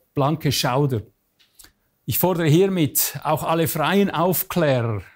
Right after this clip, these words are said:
und Fachleute dazu auf, es uns gleich zu tun. Seht ihr, wir haben uns immer wieder gefragt, wie man am besten jene Menschen aufklären kann, die noch nicht aufgeklärt sind.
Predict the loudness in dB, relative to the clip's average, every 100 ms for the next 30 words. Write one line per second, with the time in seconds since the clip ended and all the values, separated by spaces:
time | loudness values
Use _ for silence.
0 | -4 -2 0 -2 -2 -4 -2 0 0 0
1 | -2 -2 -2 0 0 0 0 -2 -4 _
2 | _ _ -12 0 2 4 2 0 -2 -2
3 | -2 -4 -2 -2 0 -4 _ _ _ _
4 | _ _ -2 0 2 0 0 0 0 2
5 | 2 0 -2 -4 -2 -2 -2 -4 -4 0
6 | 2 0 0 0 0 -4 -6 -10 _ 0
7 | 2 2 0 -2 0 2 2 0 -2 -2
8 | -2 -4 0 0 2 0 0 0 2 2
9 | 2 2 2 0 -8 -4 -2 -2 -4 -6
10 | -2 -2 0 -4 -6